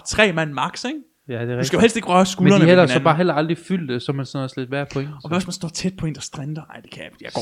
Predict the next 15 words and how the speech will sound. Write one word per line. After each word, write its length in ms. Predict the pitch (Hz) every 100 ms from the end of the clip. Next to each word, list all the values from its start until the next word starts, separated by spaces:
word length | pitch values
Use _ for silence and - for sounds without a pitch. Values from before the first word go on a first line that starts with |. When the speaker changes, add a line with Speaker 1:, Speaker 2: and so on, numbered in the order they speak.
| -
Speaker 1:
det 100 | 143
går 200 | 127 110 98
ikke, 200 | - -
det 100 | -
går 240 | 156 147
ikke. 160 | - -
Nej, 100 | 160
men 140 | 170
det, 340 | 165 165 170
det, 220 | 165 160 160
det 80 |
er 40 | 151
en 100 | 143
elendig 540 | 156 151 190 143 120
idé. 400 | 120 120 _ _